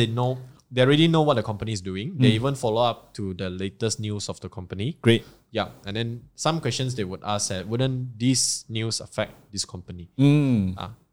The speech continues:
Speaker 1: it might be indirect, uh, uh, indirect effect,
Speaker 2: Mm-hmm.
Speaker 1: but you know that this investor, he already done his or her homework.
Speaker 2: Great.
Speaker 1: Yeah.
Speaker 2: Great.
Speaker 1: So
Speaker 2: Great.
Speaker 1: fingers crossed, twenty percent.
Speaker 2: Okay,
Speaker 1: Yeah.
Speaker 2: okay.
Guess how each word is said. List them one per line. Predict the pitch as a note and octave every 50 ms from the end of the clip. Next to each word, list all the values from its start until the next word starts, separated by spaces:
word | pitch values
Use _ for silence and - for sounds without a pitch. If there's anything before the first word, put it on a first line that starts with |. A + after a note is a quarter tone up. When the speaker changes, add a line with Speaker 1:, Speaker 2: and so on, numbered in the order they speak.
| _ _ _
Speaker 1:
it | A#2+ B2+ B2+ - -
might | A#2+ B2+ B2+ A#2 G#2
be | A#2+ B2+ A#2
indirect, | A#2 A#2 G#2+ A2+ A2+ A#2+ C#3+ D3+ - - - _ _ _ -
uh, | G2+ F#2+ F#2+ F#2 F#2 F#2 F#2 F#2 F2+ F2+ F2+ A2 B2+ _ _ _ _ _ _ _ _ _ _ _ _ _ _ _ _ _ _ _ -
uh, | G#2 G2+ G2+
indirect | G#2+ G#2 G2+ G2+ G2+ A2 C3 G#2
effect, | G#2 - - G#2+ A2 - - - - B2+
Speaker 2:
Mm-hmm. | A2+ B2 A#2+ B2+ B2+
Speaker 1:
but | A#2 A#2 - A2
you | A#2 A#2 A2+
know | G#2+ A2 A2+ C3 D3+ E3 E3+
that | C#3 A#2+ A2 - - - _ _ _ _ _ A2+
this | B2 C#3 D3 D3 - - -
investor, | A2+ G#2 G2+ G2 F#2+ - - B2 C3 C#3 C3 A2
he | G#2
already | G2 G#2 G2+ G#2 G#2+
done | G2+ G#2+ G#2 G#2 G#2+ A2 - -
his | A2 - G2+
or | F2+
her | E2+ F#2+ F2
homework. | F2 F2+ F#2 F#2 F#2 - - _ _ -
Speaker 2:
Great. | A#2 A2+ G#2+ - - - - _ _ -
Speaker 1:
Yeah. | F#2 - - - - -
Speaker 2:
Great. | A2 G2+ F2+ - - _ -
Speaker 1:
So | - D3+ D#3
Speaker 2:
Great. | C#3 B2 -
Speaker 1:
fingers | C3 B2+ C#3+ C3 -
crossed, | - B2 A#2+ - -
twenty | A2 G#2 G#2
percent. | G#2 G#2+ F#2 - F#2 F2 F2 E2+ F2+ - G#2+
Speaker 2:
Okay, | G#2 - A2+ G2+ G2 - - -
Speaker 1:
Yeah. | A2 G#2+
Speaker 2:
okay. | - A2 F#2+